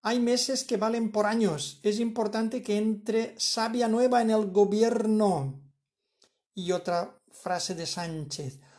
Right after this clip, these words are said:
"Una empresa pública de energía no forma parte del acuerdo de coalición". Ampliamos más esta noticia. El presidente del gobierno, Pedro Sánchez,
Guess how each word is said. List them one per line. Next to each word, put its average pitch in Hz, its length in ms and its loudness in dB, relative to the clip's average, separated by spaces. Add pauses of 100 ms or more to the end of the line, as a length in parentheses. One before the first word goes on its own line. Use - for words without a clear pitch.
(160)
"Una 240 180 2
empresa 208 560 0
pública 208 500 0
de 175 220 -4
energía 175 580 0
no 214 300 6
forma 220 600 0
parte 220 440 -2
del 196 240 2
acuerdo 202 600 0
de 190 280 0
coalición". 165 1160 0 (1600)
Ampliamos 185 540 0
más 185 200 -2
esta 180 260 -4
noticia. 156 760 -6
El 175 200 -4
presidente 208 400 -2
del 208 120 4
gobierno, 214 580 2
Pedro 196 260 0
Sánchez, 208 920 -4